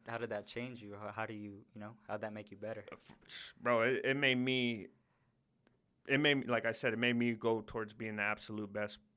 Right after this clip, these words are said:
Speaker 2: version of myself I can be.
Speaker 1: Right.
Speaker 2: Not for myself, but for her.
Speaker 1: For
Speaker 2: It's
Speaker 1: sure.
Speaker 2: just, uh,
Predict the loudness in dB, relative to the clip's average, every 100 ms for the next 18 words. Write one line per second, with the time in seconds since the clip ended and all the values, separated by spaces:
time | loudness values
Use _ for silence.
0 | _ -6 -2 -2 -2 -6 -6 -4 -4 -2
1 | -2 0 -2 -2 -10 -4 -2 -2 -4 -10
2 | _ -4 -2 0 -2 -2 -2 0 0 0
3 | -4 -8 -8 -10 -4 0 0 -2 -10 _
4 | _ 2 4 4 2 0 -8 _ _ _
5 | 0 0